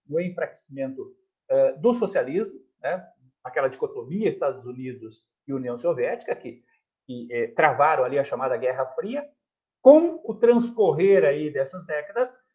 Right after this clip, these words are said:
os Estados Unidos vai se consolidando e a União Soviética vai perdendo força, tanto que você vai ter a queda do muro lá, né, na, no início dos anos oitenta ali. Mas aqui no Brasil nós temos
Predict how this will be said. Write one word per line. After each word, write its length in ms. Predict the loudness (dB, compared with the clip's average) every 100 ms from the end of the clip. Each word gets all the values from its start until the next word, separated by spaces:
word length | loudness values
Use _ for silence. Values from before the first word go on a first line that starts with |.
| _
os 120 | -4
Estados 320 | -2 0 0 -2
Unidos 200 | -4 -2
vai 140 | -2
se 80 | -2
consolidando 580 | -8 -8 -4 -2 -2 -4
e 40 |
a 60 | -6
União 220 | -6 -6
Soviética 520 | -6 -2 -2 -4 -8
vai 420 | -4 -4 -4 -8 -14 _ _ _ 4
perdendo 480 | 4 6 2 0 0
força, 340 | 2 2 0 -6
tanto 280 | -2 -2 -4 -18
que 260 | -16 -16 -18 _ _ _
você 240 | -8 -4
vai 140 | -4 0
ter 80 |
a 160 | -2 -2 -12 _ _ _
queda 380 | -2 -2 0 -2
do 160 | -2 -6
muro 520 | -8 -6 -6 -6 -6
lá, 280 | -6 -6 -6
né, 240 | -10 -14 _ _ _
na, 460 | -12 -10 -8 -10 -10
no 100 | -10
início 300 | -8 -10 -8
dos 100 | -6
anos 160 | -4
oitenta 440 | -4 -6 -8 -8 -8
ali. 180 | -10 -16 _ _ _ _ _ _ _ _ _ -2
Mas 460 | 2 2 0 -6
aqui 460 | -10 -10 -14 -4 -2
no 160 | 2 2
Brasil 400 | 2 2 0 0
nós 220 | 0 -2
temos 520 | -6 -6 -8 -10 _